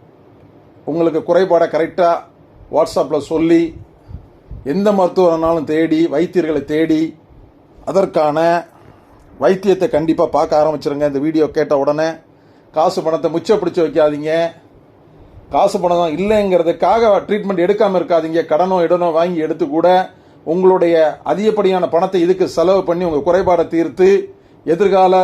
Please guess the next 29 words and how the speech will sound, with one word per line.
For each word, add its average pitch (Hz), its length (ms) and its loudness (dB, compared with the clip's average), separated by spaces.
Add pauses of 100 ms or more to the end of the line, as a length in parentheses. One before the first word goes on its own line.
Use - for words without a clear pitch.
(140)
சந்ததி 190 320 -2
உங்களுக்கு 180 320 -2
வரணும் 190 380 0
அப்படின்னா, 170 380 -2
அதுக்கு 185 240 -2
தகுந்த 175 240 -2
மாதிரி 175 200 -2
திருமணம் 185 400 -2
செய்து, 170 280 2 (920)
உங்க 147 160 -2
வாழ்க்கையை, 196 480 2
இல்லற 202 260 2
வாழ்க்கையை 180 460 2 (120)
சந்தோஷமா 190 520 0
வச்சு, 165 340 2 (1500)
உங்க 165 200 -2
அப்பா 202 220 2
தாத்தா 202 340 2
பேரை 175 220 2
காப்பாத்துங்க. 170 580 0 (800)
இந்த 147 180 -2
ஆடியோ 202 300 2
வீடியோ 190 200 2
உங்களுக்கு 175 260 -4
பிடிச்சிருந்தா, 190 400 0
உங்களுக்கு 170 280 -2
நண்பர்களுக்கு 185 460 -2
ஷேர் 185 220 2
பண்ணி, 180 340 -2